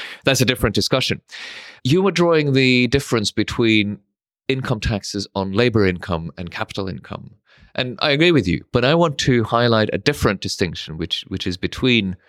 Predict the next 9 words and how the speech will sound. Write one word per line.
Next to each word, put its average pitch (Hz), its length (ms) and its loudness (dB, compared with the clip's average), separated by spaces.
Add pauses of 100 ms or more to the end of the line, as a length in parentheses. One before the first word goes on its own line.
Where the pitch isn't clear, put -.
(320)
taxes 101 480 -2
on 98 320 -2 (300)
income 131 480 0
flows 120 880 -2 (240)
versus 107 320 -4
taxes - 520 -6
on 110 180 -2
the 101 100 0
stock - 500 -2